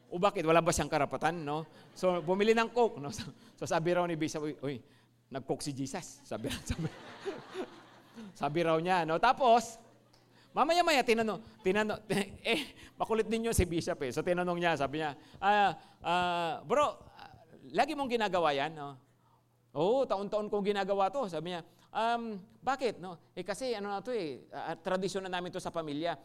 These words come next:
Ginagawa to ng tatay ko." Sabi niya, "Ginawa rin to ng lolo ko, no? Kaya ngayon ako, tinutuloy ko, no?" "Um, okay," sabi ni Bishop, "eh, ano, ano, ano ba yan? Nasa Biblia ba yung ginagawa nyo?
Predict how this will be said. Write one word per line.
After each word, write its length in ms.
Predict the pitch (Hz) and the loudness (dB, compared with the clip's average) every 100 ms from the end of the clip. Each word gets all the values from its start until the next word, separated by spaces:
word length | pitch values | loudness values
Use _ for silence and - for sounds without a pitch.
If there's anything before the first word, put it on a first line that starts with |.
| - | -12
Ginagawa 400 | 143 170 170 170 | -4 -2 0 0
to 160 | 170 170 | 0 -2
ng 80 | 160 | -2
tatay 320 | 151 156 226 | -2 0 -2
ko." 320 | 214 196 208 - _ _ _ | -2 -4 -4 -10 _ _ _
Sabi 240 | - 135 156 | -8 -6 -4
niya, 80 | |
"Ginawa 400 | 139 160 170 160 | -2 0 2 2
rin 80 | 165 | 2
to 80 | 160 | -2
ng 240 | 160 156 | -4 -2
lolo 320 | 151 190 226 233 | 0 2 2 2
ko, 320 | 202 190 226 139 | 0 -2 -6 -12
no? 160 | 151 - - | -14 -16 -6
Kaya 160 | 220 | -2
ngayon 240 | 262 247 208 | 0 0 -2
ako, 480 | 196 196 185 - - | -2 -2 -2 -6 -4
tinutuloy 560 | 180 185 165 139 123 | -2 -2 -2 -2 -2
ko, 320 | 139 143 127 | -4 -6 -6
no?" 240 | 120 135 139 _ _ - | -14 -14 -16 _ _ -10
"Um, 320 | - 262 233 - - | -4 -4 -6 -14 -14
okay," 240 | 269 233 269 | -2 0 0
sabi 240 | 196 180 | -2 -2
ni 140 | 190 185 175 175 | -2 -4 -4 -6
Bishop, 320 | 160 214 180 180 - - | -6 -2 -2 -4 -14 -6
"eh, 480 | 240 254 254 247 240 - - _ | 0 2 4 2 0 -6 -20 _
ano, 160 | - - | -18 -10
ano, 160 | 277 101 | -8 -6
ano 120 | 285 302 | -4 -2
ba 80 | |
yan? 160 | 190 220 | -4 -4
Nasa 160 | 381 415 | -6 -6
Biblia 400 | 262 208 220 165 | -6 -4 -2 -2
ba 80 | |
yung 160 | 165 156 | -2 -2
ginagawa 400 | 147 135 127 117 | -4 -4 -4 -6
nyo? 160 | 131 | -8